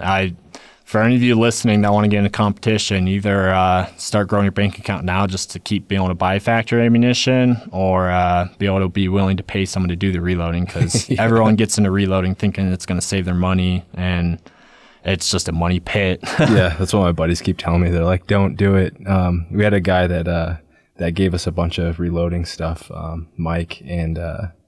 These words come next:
Speaker 2: he was, he was cool enough to give that to me. I was asking my buddies questions about reloading. They're like, "You probably shouldn't do it. It's just a, it's just a rabbit hole that you go down, and you keep wanting better and better and better groups." So,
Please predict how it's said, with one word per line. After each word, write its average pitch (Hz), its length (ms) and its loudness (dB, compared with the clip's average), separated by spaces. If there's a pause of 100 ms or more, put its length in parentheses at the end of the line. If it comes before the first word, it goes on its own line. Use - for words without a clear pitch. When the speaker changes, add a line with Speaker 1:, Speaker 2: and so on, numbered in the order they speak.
(440)
Speaker 2:
he 113 80 2
was, 95 140 2
he 104 100 0
was 95 120 2
cool - 160 0
enough 87 140 0
to 87 80 -6
give 92 120 0
that 90 140 0
to - 100 -6
me. 90 60 2
I 90 80 4
was 90 120 2
asking 95 220 2
my 92 80 2
buddies 85 220 0
questions 95 360 0
about 82 200 2
reloading. 87 360 4
They're 87 140 4
like, 82 180 0
"You 87 80 -2
probably 85 500 0
shouldn't 80 380 -4
do 82 160 -4
it. 80 120 -4
It's 82 120 -8
just 82 300 -10
a, 82 240 -4
it's - 160 -14
just - 180 -6
a 78 120 -4
rabbit 85 420 -2
hole 90 160 0
that 80 100 -2
you 85 100 -2
go 85 180 2
down, 82 180 0
and 82 120 0
you 82 60 -4
keep - 220 -6
wanting 82 260 0
better 80 300 0
and 82 120 -2
better 82 240 -2
and 80 120 -4
better 80 240 -4
groups." 80 440 -10
So, 90 140 -14